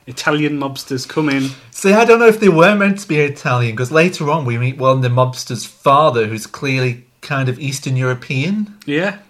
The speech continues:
Speaker 1: well,
Speaker 2: Or
Speaker 1: why
Speaker 2: Russian, I thought he was meant to be.
Speaker 1: But this guy was like, he, he could have been played by, um, Al Pacino, you know, it was, uh,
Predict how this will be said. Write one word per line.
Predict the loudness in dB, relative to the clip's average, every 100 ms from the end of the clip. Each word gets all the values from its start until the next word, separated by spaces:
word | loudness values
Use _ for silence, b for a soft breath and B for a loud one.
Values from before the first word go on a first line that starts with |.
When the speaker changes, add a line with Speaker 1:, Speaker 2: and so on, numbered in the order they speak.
| -2
Speaker 1:
well, | 0
Speaker 2:
Or | 4
Speaker 1:
why | 4
Speaker 2:
Russian, | 4 2 0
I | 0
thought | 0 0 -2
he | -2
was | -4
meant | -4 -6 -6
to | -6
be. | -4
Speaker 1:
But | -4 -6
this | -6
guy | -4 -2
was | -2 -2
like, | -2 -2 -4 -8
he, | -8
he | -6 -8
could | -6 -6
have | -4
been | -4 -4
played | -4 -4 -4 -6
by, | -8 -8 -6
um, | -6 -8 -8 -10 -6
Al | -4 -4
Pacino, | -8 -6 -4 -2 -4 -6
you | -8
know, | -8 -8
it | -8
was, | -10 -6
uh, | -4 -2 -4